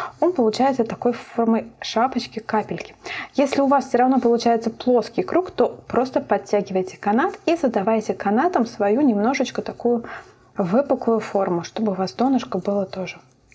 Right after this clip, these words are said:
такое вот, видите, выпуклое. И вяжем так на нужную мне или вам размер донышка. Я связала семь рядов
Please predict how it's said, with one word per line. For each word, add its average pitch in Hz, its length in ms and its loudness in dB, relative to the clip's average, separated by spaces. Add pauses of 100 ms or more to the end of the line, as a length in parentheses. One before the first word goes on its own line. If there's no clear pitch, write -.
(140)
такое - 380 -14
вот, - 180 -14
видите, 277 300 -2
выпуклое. 185 500 -6 (800)
И 240 80 4
вяжем 220 340 2
так 339 300 0
на 233 180 2
нужную 247 440 2
мне 202 300 0 (720)
или 233 240 4
вам 233 420 0 (580)
размер 214 540 0
донышка. 180 420 -4 (1200)
Я 285 160 4
связала 233 540 2
семь 262 340 2
рядов 202 480 2